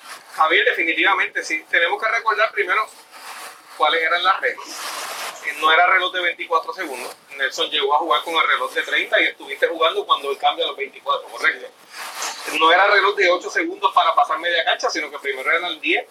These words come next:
Speaker 1: y entonces después estaban los ocho. Así que muchas veces de, tenemos que entender esto, eh,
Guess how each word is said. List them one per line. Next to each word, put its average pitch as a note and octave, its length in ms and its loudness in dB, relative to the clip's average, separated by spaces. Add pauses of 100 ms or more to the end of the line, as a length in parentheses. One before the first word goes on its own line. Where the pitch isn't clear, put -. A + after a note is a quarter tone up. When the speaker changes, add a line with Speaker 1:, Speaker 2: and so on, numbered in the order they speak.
(220)
Speaker 1:
y D3+ 100 -6
entonces D3 280 -10
después D#3 240 2
estaban - 300 2
los F3+ 120 -8
ocho. B2 260 -12 (680)
Así D#3 240 0
que F#3+ 300 0
muchas D3+ 340 -2
veces G3+ 300 -2
de, E3+ 320 -2 (600)
tenemos D#3+ 280 0
que - 60 4
entender - 340 0
esto, - 320 0 (180)
eh, E3+ 120 -2